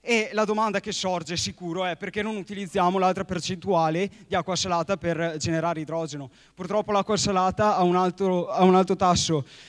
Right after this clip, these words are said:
eh, diciamo, di corrosione che potrebbe andare a rovinare i nostri apparecchi elettrici. Di conseguenza uno studio,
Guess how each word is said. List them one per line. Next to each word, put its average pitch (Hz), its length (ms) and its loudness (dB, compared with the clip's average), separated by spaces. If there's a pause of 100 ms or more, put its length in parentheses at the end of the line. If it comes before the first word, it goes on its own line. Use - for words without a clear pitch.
(100)
eh, 160 1040 4
diciamo, 180 400 2
di 170 80 -2
corrosione 185 800 2
che 190 140 -4
potrebbe 190 320 0
andare 185 440 0
a 180 120 -2
rovinare 175 560 0
i 156 440 -2
nostri 165 320 -4
apparecchi 170 380 -2
elettrici. 147 560 -6 (460)
Di 214 100 -10
conseguenza 226 800 -2
uno 202 260 -4
studio, 202 500 -6